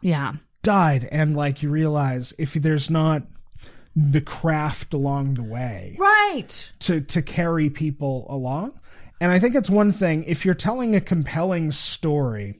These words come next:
Speaker 2: sometimes silence isn't a bad thing.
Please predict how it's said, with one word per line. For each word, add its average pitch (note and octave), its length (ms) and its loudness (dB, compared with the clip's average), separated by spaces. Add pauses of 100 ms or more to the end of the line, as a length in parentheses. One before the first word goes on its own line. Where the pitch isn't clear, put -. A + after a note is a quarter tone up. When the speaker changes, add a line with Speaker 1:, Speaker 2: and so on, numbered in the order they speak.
(160)
Speaker 2:
sometimes D3 880 0 (400)
silence E3+ 680 2
isn't C#3 220 2
a C#3+ 60 4
bad C3 340 4
thing. A3 320 0